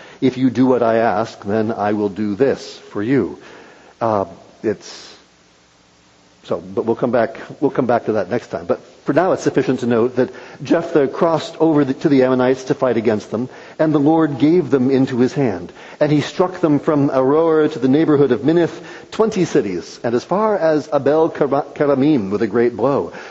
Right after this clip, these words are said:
So the Ammonites were subdued before the people of Israel. So the Lord gives the Ammonites into his hand.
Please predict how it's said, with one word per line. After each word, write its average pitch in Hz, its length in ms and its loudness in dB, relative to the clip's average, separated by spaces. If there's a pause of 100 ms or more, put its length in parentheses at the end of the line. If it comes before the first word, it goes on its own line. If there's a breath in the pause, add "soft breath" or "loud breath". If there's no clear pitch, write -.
So 170 180 0
the 156 180 2
Ammonites 151 520 2
were 131 120 0
subdued 120 580 0
before 110 240 0
the 107 80 -2
people 107 320 -2
of 104 100 0
Israel. 87 440 -4 (1120 loud breath)
So 135 100 -2
the 120 100 -2
Lord 135 400 0
gives 196 280 2
the 196 160 2
Ammonites 170 420 2
into 165 140 2
his 170 120 0
hand. 107 380 -4